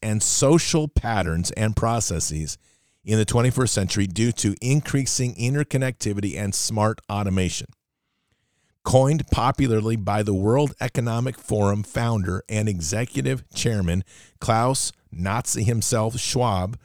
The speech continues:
it asserts that the changes seen are more than those improvements to efficiency, but express a significant shift in industrial capitalism. A part of this phase of industrial change is the joining of technologies like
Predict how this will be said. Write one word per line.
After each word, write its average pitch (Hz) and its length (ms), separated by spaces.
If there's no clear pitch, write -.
it 110 160
asserts 139 540
that 120 180
the 117 100
changes 143 520
seen 117 460
are 110 160
more 123 520
than 113 280
those 113 360
improvements 110 760
to 110 160
efficiency, 101 640
but 107 220
express 113 500
a 101 80
significant 143 800
shift 104 400
in 107 160
industrial 110 960
capitalism. 80 720
A 113 160
part 170 320
of 170 100
this 135 180
phase 117 320
of 110 80
industrial 113 480
change 107 420
is 104 180
the 110 140
joining 131 760
of 120 200
technologies 101 840
like 98 200